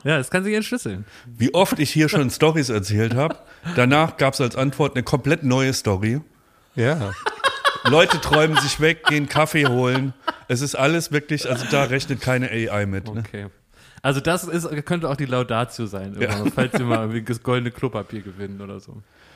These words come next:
Speaker 2: Ja, aber,
Speaker 1: Ja, jetzt bin ich
Speaker 2: äh,
Speaker 1: völlig demoralisiert. Jetzt hast du uns mies gemacht, ich hab Jobangst.
Speaker 2: Nee, demoralisiert war ja eigentlich Klaas. Deswegen wundere ich mich, dass du dich nochmal so hochgepetert hast, so mit Beginn des Openers.
Speaker 3: <laughs> Ja, ich war ein bisschen geschockt.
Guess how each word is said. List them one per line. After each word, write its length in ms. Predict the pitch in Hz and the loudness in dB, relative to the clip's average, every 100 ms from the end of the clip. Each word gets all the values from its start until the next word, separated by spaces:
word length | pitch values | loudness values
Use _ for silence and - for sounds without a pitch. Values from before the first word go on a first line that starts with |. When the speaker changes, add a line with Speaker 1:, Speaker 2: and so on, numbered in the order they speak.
| - - - - - | -20 -20 -20 -20 -2
Speaker 2:
Ja, 220 | 113 127 | 2 2
aber, 240 | 135 127 | 2 4
Speaker 1:
Ja, 100 | 143 131 | 4 4
jetzt 80 | |
bin 100 | 170 | 4
ich 60 | 123 | 4
Speaker 2:
äh, 120 | 123 | 4
Speaker 1:
völlig 200 | 165 175 | 2 2
demoralisiert. 580 | 151 131 117 113 107 117 | -2 -2 -2 -2 -4 -6
Jetzt 80 | 123 | -4
hast 160 | 139 | -4
du 40 | 143 | -4
uns 160 | 127 | -6
mies 260 | 131 151 - | -4 -6 -6
gemacht, 260 | 165 160 156 | -6 -4 -4
ich 120 | 135 | -6
hab 160 | 123 110 | -8 -4
Jobangst. 680 | 135 143 143 143 147 - - | -4 -4 -6 -6 -6 -10 -2
Speaker 2:
Nee, 180 | 127 | 0
demoralisiert 760 | 135 156 175 147 143 135 170 185 | 2 2 4 4 2 2 0 2
war 100 | 170 | 2
ja 100 | 156 | 2
eigentlich 260 | 151 160 - | 2 -2 -4
Klaas. 400 | 196 226 156 - | -2 0 0 -2
Deswegen 380 | 139 165 143 | -4 -2 0
wundere 240 | 143 226 175 | 0 0 0
ich 120 | 139 | -2
mich, 120 | 156 | -4
dass 160 | - 139 | -4 -2
du 60 | 143 | -2
dich 180 | 127 | -2
nochmal 240 | 156 143 127 | -2 -2 0
so 100 | 127 | 0
hochgepetert 760 | 196 262 254 - 113 - 92 | 0 0 -4 -2 -2 -2 -4
hast, 280 | 120 123 131 | -4 -4 -2
so 80 | - | 0
mit 260 | 120 123 139 | 2 2 2
Beginn 340 | 131 143 139 | 2 2 2
des 180 | 131 - | 2 0
Openers. 580 | 131 190 123 90 - 131 | 0 0 0 0 0 0
Speaker 3:
<laughs> 40 | |
Ja, 220 | 120 123 | 4 6
ich 140 | 127 - | 4 2
war 80 | 127 | 0
ein 80 | |
bisschen 460 | 127 120 127 123 120 | 0 0 0 2 0
geschockt. 480 | 113 - 147 - - | -2 0 0 -2 -8